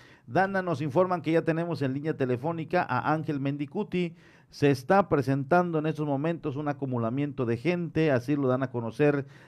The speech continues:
a través de las plataformas digitales. No hay barcos ultramar que estén trabajando en la ruta federal de Isla Mujeres al Macizo Continental. Argumentan,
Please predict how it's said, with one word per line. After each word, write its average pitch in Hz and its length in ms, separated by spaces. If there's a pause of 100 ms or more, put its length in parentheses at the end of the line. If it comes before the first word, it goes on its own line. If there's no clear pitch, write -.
a 101 180
través 127 280
de 127 100
las 113 140
plataformas 120 560
digitales. 123 600
No 160 340
hay 151 180
barcos 131 460
ultramar 120 420
que 127 100
estén 131 200
trabajando 123 540
en 110 80
la 110 80
ruta 131 240
federal 135 560 (340)
de 117 240
Isla 123 240
Mujeres 139 420
al 131 100
Macizo 123 380
Continental. 120 840
Argumentan, 170 1120